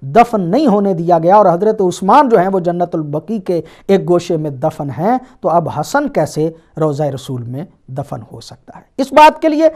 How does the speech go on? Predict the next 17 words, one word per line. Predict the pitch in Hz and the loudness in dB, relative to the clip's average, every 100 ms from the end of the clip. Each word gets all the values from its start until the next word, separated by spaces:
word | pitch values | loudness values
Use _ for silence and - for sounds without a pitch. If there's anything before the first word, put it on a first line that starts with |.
| - - | -4 -2
ہم | 254 | 0
نے | 302 | 0
اس | 294 | 4
بات | 240 269 | 4 4
کو | 277 | 2
بھی | 220 | 4
عرض | 202 185 | 2 0
کیا | - 185 | -2 0
آپ | 165 165 | 0 -4
کی | |
خدمت | 165 147 156 - | -8 -8 -8 -6
میں | 240 | -4
کہ | 233 | -2
ام | 185 | -2
المومنین، | 190 165 160 180 277 294 - - - | -2 -4 -6 -2 -4 -4 -14 -20 -6
چونکہ | 208 - | 0 2
خود، | - 330 | 4 4